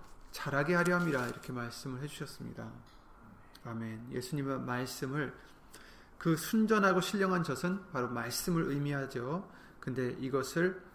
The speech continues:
갓난 아이들이 정말 그 젖을 사모하듯이 우리도 그와 같이 간절하게 정말 아무런, 어, 사심 없이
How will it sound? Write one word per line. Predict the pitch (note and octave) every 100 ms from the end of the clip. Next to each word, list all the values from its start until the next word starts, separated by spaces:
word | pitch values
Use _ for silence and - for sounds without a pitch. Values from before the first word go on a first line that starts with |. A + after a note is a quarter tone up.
| - -
갓난 | - D#3 F3 G3 F#3+
아이들이 | F3 D#3+ D3+ E3 G3 F#3+ - - - - - - - - - -
정말 | - D3 D3 D3+
그 | F#3 F#3+ G3+ G3 -
젖을 | - C#3+ F3 D#3+
사모하듯이 | - G#3+ G#3 F#3+ C#3 B2 D#3 - - - - - - - - - - - - -
우리도 | C3 B2+ B2 E3+ A3 - - - - - - - - - - - - - - - - - - -
그와 | C#3+ C3+
같이 | C3 A#2+ - - B2 -
간절하게 | - D3+ E3 F3+ E3+ C#3+ B2 B2 A2 -
정말 | - C#3 D3
아무런, | - C#3 F#3 G3 G3 G3 F#3+ - - - - -
어, | A#2 A#2+ B2
사심 | - F3+ G3
없이 | D3 A#2 - D#3